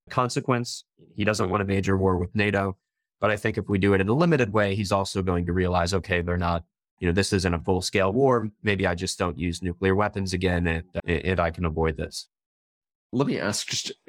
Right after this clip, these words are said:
Speaker 2: to, to segue from something you said about, we talked a little bit about irrationality, rationality. It seems to me like basically the North Korean model for governance is to act like maybe you might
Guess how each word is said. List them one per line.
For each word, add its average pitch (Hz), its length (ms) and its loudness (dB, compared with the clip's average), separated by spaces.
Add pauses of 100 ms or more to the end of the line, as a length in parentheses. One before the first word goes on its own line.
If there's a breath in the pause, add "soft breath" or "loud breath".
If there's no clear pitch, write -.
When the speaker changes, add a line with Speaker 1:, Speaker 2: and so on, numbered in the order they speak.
(140)
Speaker 2:
to, 95 300 2
to - 120 -8
segue 113 220 0
from 107 40 -4
something 110 280 -2
you 92 80 -2
said 92 380 -2
about, 87 520 -2
we 107 200 0
talked 117 200 -2
a 120 40 -2
little 101 120 0
bit 90 120 0
about 104 100 -6
irrationality, 92 540 0
rationality. 90 800 -2 (260 loud breath)
It 131 120 2
seems 214 200 2
to 240 60 2
me 202 40 6
like 143 120 2
basically 104 640 0
the 98 220 -4
North 104 500 0
Korean 95 460 0
model 90 440 0
for - 180 -8
governance 104 800 -2 (300 loud breath)
is 101 440 2 (200)
to - 160 -10
act 120 280 -2
like 131 200 0
maybe 110 360 2
you 107 200 0
might 101 400 0